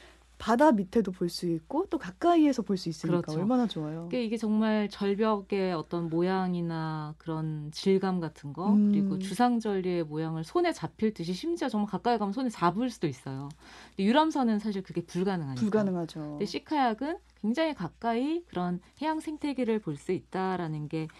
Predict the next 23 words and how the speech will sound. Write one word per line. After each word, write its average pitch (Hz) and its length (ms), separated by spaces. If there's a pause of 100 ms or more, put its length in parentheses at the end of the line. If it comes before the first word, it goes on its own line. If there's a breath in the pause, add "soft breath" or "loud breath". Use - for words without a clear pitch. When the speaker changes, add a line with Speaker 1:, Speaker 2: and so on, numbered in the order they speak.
(320 loud breath)
Speaker 2:
어, 151 140
가장 165 300
장점인 160 640
것 175 100
같고요. 226 480
Speaker 1:
네. 165 240 (300 loud breath)
Speaker 2:
지금 226 240
삼서남 370 720
같은 247 240
경우에는 185 720
울릉도 233 380
본섬에서 220 720
이제 160 180
화산 277 340
활동 269 320
때문에 175 440
예전에 147 300
침식 339 380
작용으로 151 480
분리가 185 420
됐던 156 520
그런 139 220
섬인데, 180 580